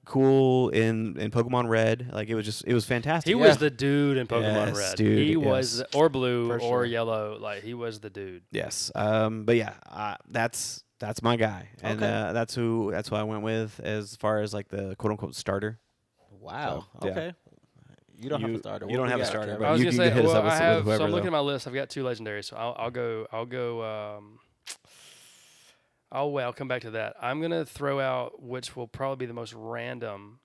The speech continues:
Speaker 2: uh, from all of us, 'cause it's really not a highly thought of Pokemon, but, uh, Glaceon.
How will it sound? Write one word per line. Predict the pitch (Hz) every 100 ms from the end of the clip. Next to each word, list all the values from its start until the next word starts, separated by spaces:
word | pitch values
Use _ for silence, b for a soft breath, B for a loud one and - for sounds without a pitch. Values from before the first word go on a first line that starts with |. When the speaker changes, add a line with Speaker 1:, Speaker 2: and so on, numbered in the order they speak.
| _ _ _
Speaker 2:
uh, | 123 117
from | - 117
all | 113 110
of | 107
us, | 104 -
'cause | 117
it's | 120 107
really | 120 135
not | 120 117 113
a | 113
highly | - 117 113 110 110
thought | - 113 107
of | 107 -
Pokemon, | 117 110 110 101 104 - b b b -
but, | 117 113
uh, | 113
Glaceon. | 113 123 147 151 135 95